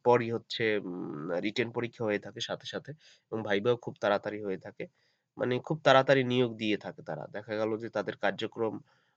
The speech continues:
আম, পিলি পরীক্ষার এক মাসের মধ্যেই আপনি পোস্টিং টোস্টিং সব পেয়ে যাবেন। মানে খুব দ্রুত পরীক্ষা তারা উঠিয়ে নেয় এবং তাড়াতাড়ি তারা, আহ, নিয়োগ দিয়ে দেয়। মানে এইটা একটা, উম,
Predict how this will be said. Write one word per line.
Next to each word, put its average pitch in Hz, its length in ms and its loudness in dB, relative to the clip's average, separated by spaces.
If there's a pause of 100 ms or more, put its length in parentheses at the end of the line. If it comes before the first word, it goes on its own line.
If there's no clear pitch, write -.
আম, 87 420 4 (1700)
পিলি 135 220 4
পরীক্ষার 139 520 4 (800)
এক 123 200 2
মাসের 143 240 4
মধ্যেই 123 320 2
আপনি 110 200 0
পোস্টিং 110 360 -8
টোস্টিং 104 300 -10
সব 92 240 -8
পেয়ে 98 160 -4
যাবেন। 85 260 -2
মানে 87 220 -10
খুব 131 220 -2
দ্রুত 127 260 -2
পরীক্ষা 117 380 -4
তারা 107 180 2
উঠিয়ে 113 300 -2
নেয় 156 140 2
এবং 110 200 -2
তাড়াতাড়ি 101 380 0
তারা, 101 260 -4 (500)
আহ, 95 160 4
নিয়োগ 98 340 0
দিয়ে 101 220 0
দেয়। 80 200 -6 (220)
মানে 104 140 2
এইটা 107 180 0
একটা, 110 260 0
উম, 67 560 -8